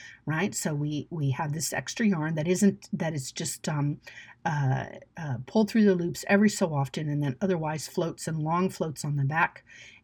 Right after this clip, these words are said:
And we could cut that yarn to make a, a fake fur. We could cut that yarn close to make a velour, or we could leave long loops that are made into knitted terry cloth.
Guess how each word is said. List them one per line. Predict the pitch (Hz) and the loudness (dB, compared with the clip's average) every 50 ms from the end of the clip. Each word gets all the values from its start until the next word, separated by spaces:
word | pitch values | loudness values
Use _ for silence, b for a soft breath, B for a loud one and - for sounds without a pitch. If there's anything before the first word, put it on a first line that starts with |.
| B - | B -4
And | 165 180 175 156 151 151 151 139 143 | -2 0 0 0 0 -2 -2 -2 -4
we | 147 143 | -4 -4
could | - 139 131 - | -2 -4 -4 -4
cut | - - - 156 151 - | -4 -6 -4 -4 -4 0
that | - 202 208 226 - | 2 2 2 2 2
yarn | 220 208 214 226 226 220 208 | 4 4 6 6 6 4 2
to | - - - 160 | 2 -2 -2 -2
make | 151 151 143 143 131 - - - | 0 0 0 -2 -2 -6 -10 -10
a, | 175 160 156 151 143 139 139 135 139 143 - - | -6 -4 -2 0 2 2 2 2 0 -2 -4 -6
a | 160 156 139 | -4 -4 -4
fake | 131 - - 151 127 131 | -4 -2 -2 -2 -2 -4
fur. | - - - 262 254 269 269 262 B B B B B B B B B B | -6 -4 0 2 2 2 2 0 B B B B B B B B B B
We | 165 175 170 160 | -2 -2 -2 -2
could | - - 170 156 - | -2 -2 -4 -4 -4
cut | - - 165 - | -6 -6 -6 -4
that | - 156 - - | -4 -4 -4 -4
yarn | 165 151 139 139 139 | -2 0 2 2 0
close | 131 - - 156 139 190 262 - - | 0 -4 -4 -2 0 0 0 -2 -2
to | - - 180 | -4 -4 -2
make | 156 143 139 - | -2 -2 -2 0
a | 156 | -2
velour, | 135 135 143 - - 196 214 247 254 240 254 254 - b b b b b b - | -2 0 0 2 4 4 4 4 4 0 0 -2 -4 b b b b b b 6
or | 202 185 175 165 | 6 6 6 6
we | 165 170 165 135 | 2 -2 -4 -4
could | - 160 160 | -4 -4 -4
leave | 156 156 151 139 139 | -2 -2 -2 0 0
long | 139 143 143 143 143 151 | 2 2 2 2 2 4
loops | 175 214 247 254 208 - - - - - | 4 4 4 4 0 -2 -6 -6 -6 -2
that | - 165 165 156 - - - | -2 0 0 0 -4 -4 -6
are | 175 160 156 147 147 143 147 151 - _ - | -4 -2 -2 -2 -2 -2 -4 -4 -8 _ -8
made | 160 156 151 143 143 147 143 143 - - | -6 -2 -2 0 0 0 -2 -2 -4 -4
into | 147 143 143 131 - 143 | -4 -4 -4 -4 -4 -2
knitted | 147 151 160 160 156 143 151 143 135 - - | -2 -2 -2 -2 -2 -2 -2 -4 -4 -6 -8
terry | - - 160 151 147 139 | -10 -8 -6 -4 -4 -4
cloth. | 131 - 131 117 - - - - - | -4 -4 -6 -6 -6 -6 -10 -18 -20